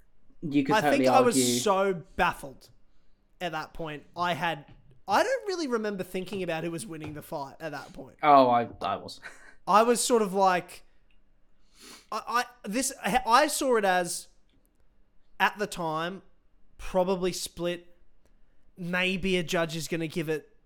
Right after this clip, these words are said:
Speaker 2: to three one to Islam, though. Like, I was like,
Speaker 1: Yes.
Speaker 2: I could see it happening. So I'm like, "We could be down."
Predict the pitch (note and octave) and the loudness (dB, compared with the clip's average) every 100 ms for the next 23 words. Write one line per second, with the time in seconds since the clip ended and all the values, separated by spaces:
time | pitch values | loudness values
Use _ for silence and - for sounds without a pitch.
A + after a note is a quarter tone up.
0 | - - F#3 F3+ D3 - E3 D#3+ D#3+ C#3+ | -16 -8 -8 -10 -14 -8 -6 -4 -6 -6
1 | E3 F3 D#3 D3+ D#3 E3+ D#3+ F3 F3+ D#3+ | -6 -6 -6 -4 -2 -4 -2 -2 0 4
2 | - A#2 C#3+ F#3 F#3+ - - A3 A3+ G#3 | 6 6 2 0 -2 -4 -4 -2 0 2
3 | F3+ E3 - E3 G#3+ C#4 - - - - | 2 0 -4 -8 -8 -12 -20 -20 -20 -12
4 | - G3 F#3+ E3+ G#3 G#3 - B3+ F#3+ G#3 | -2 0 0 0 -4 -6 -2 0 0 -2
5 | E3 F3 E3 | 0 0 -2